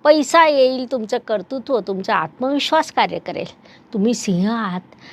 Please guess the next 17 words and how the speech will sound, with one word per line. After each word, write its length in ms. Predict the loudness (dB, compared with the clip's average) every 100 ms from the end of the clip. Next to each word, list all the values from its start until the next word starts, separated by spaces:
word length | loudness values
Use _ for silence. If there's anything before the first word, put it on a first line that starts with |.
| -4
आणि 240 | 0 2 2
सिंहासनावर 1000 | 0 4 6 6 4 0 0 0 0 0
शोभणार 540 | -2 -6 -4 0 0
देखील 320 | 0 -2 -2
आहात. 360 | -4 -4 -10 -12 -20 -20 -20 -20 -12
धनप्राप्तीचे 840 | 2 4 6 6 4 2 -2 0 2
भरपूर 460 | 2 -2 -4 -4
योग 360 | -2 2 2 2
या 180 | 2 0
महिन्यात 360 | 0 -4 -4 -4
तुमच्यासाठी 580 | -6 -4 -6 -4 -4 -2
आहेत, 440 | -2 -2 -4 -6 -12 -20 -20 -4
खर्च 300 | 4 4 6
देखील 440 | 2 2 0 -6 -6
तेवढेच 420 | -2 4 4 4
जास्त 360 | 2 2 -2
आहेत, 380 | -2 0 -2 -6